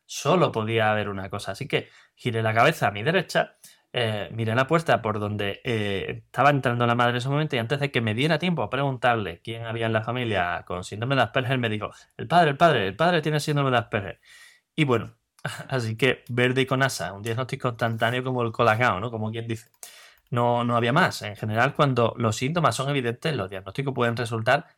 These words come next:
así de sencillo. Pero la cosa se puede llegar a complicar soberanamente cuando los síntomas son más leves o se asocia a algún otro cuadro como, por ejemplo,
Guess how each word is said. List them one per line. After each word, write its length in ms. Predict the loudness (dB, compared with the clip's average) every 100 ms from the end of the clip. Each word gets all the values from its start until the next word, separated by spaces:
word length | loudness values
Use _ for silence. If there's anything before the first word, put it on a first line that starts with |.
| _ _
así 340 | -4 -4 -4 0
de 100 | 0
sencillo. 580 | 0 -4 0 -2 -2 -10 -20 -20 _ _
Pero 460 | 2 4 6 2 -4 -8
la 200 | -6 -4
cosa 360 | 0 4 4
se 160 | 2 -2
puede 180 | -2 0
llegar 200 | 0 0
a 80 |
complicar 400 | 0 -2 0 2
soberanamente 1200 | 0 -6 -4 -2 -2 -2 -2 0 -2 -2 -4 -6 -8 _ _
cuando 240 | -2 0
los 80 | 0
síntomas 360 | -2 0 0 0
son 180 | -2 -2
más 160 | -2
leves 340 | 0 2 0 -2
o 80 |
se 120 | -6 -8
asocia 420 | -8 -8 -4 -4
a 180 | 0 -2
algún 320 | 0 -2 -2
otro 240 | -4 -2
cuadro 320 | 4 4 4
como, 180 | 0 -2
por 140 | -2 -6
ejemplo, 460 | -8 -4 -4 -4